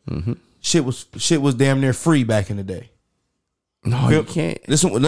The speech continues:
Speaker 2: I'm just talk-, I'm just, I'm talking about
Speaker 1: <sighs>
Speaker 2: the, I'm talking about why or how women were at the crib,
Speaker 1: I
Speaker 2: right?
Speaker 1: get it, but not everybody was rich. Not everyone was working at G M.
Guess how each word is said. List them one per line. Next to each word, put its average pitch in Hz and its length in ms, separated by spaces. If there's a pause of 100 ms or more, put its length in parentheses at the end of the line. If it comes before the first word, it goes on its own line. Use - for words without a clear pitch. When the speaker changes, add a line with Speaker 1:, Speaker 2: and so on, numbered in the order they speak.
Speaker 2:
I'm 156 160
just 175 160
talk-, 180 240
I'm 151 160
just, 170 220 (320)
I'm 131 220
talking 165 760 (260)
about 117 580
Speaker 1:
<sighs> - 1120
Speaker 2:
the, 135 240
I'm 127 140
talking 151 280
about 127 380
why 120 720 (240)
or 110 180
how 120 680 (280)
women 117 520 (260)
were 117 220
at 113 340
the 107 80
crib, 107 520 (280)
Speaker 1:
I 110 80
Speaker 2:
right? 107 200
Speaker 1:
get 175 100
it, 214 120
but 117 120
not 107 160
everybody 131 500
was 131 220
rich. 175 360
Not 98 200
everyone 131 300
was 135 120
working 208 300
at 139 140
G 107 200
M. 80 240